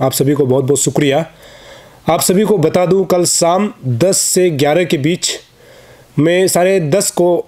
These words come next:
अचानक मोबाइल खोलता हूं, उसमें अपना पेज को देखता हूं, तो एक, उसमें सबसे पहले एक फ्लैग दिखाई देता है जिसमें आईएसआई का एक फ्लैग है, तो उसको हमने स्क्रीनशॉट करके रखा हुआ है।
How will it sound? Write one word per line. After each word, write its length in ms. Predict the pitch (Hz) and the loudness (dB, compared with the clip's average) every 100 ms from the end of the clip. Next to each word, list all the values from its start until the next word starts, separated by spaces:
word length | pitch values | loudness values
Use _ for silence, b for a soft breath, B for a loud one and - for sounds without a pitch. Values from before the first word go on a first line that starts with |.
| - | -6
अचानक 400 | 143 175 175 175 | -2 0 2 2
मोबाइल 340 | 160 151 160 | 2 2 0
खोलता 340 | 151 143 139 170 | 0 0 0 0
हूं, 180 | 160 147 | 2 0
उसमें 220 | - 156 | 2 0
अपना 260 | 143 - | 0 -2
पेज 260 | 147 151 147 | -2 -2 -2
को 120 | 151 | -2
देखता 300 | 123 135 - | -2 -2 -2
हूं, 140 | 143 131 | 0 0
तो 260 | 147 147 | 0 0
एक, 500 | 139 147 - 165 160 B B B B B - | 0 -4 0 0 0 B B B B B -2
उसमें 360 | 151 165 165 | 0 0 0
सबसे 280 | 160 - 190 | 0 0 -2
पहले 240 | - 170 175 | 0 0 0
एक 200 | 151 - - | -2 -4 -2
फ्लैग 260 | 160 170 - - - - | -2 -2 -4 -10 -8 -2
दिखाई 300 | 131 151 175 | 0 0 0
देता 260 | 143 139 | 0 0
है 120 | 123 131 | 0 0
जिसमें 460 | 135 151 156 151 - B B B B B - | -2 0 0 0 -4 B B B B B -2
आईएसआई 640 | 147 165 170 - 151 151 | 0 2 0 0 0 0
का 200 | 147 151 | 0 0
एक 120 | 147 | 0
फ्लैग 340 | 143 143 165 127 | -2 -2 0 -2
है, 200 | 110 85 - - | -4 -8 -16 -2
तो 60 | 135 | -2
उसको 180 | - | 0
हमने 160 | 147 143 | 0 0
स्क्रीनशॉट 440 | 139 165 165 147 | 0 0 0 0
करके 240 | - 120 147 | -2 -2 -2
रखा 260 | 135 - | -2 0
हुआ 240 | 151 127 117 | 0 2 0
है। 260 | 120 165 | 0 -4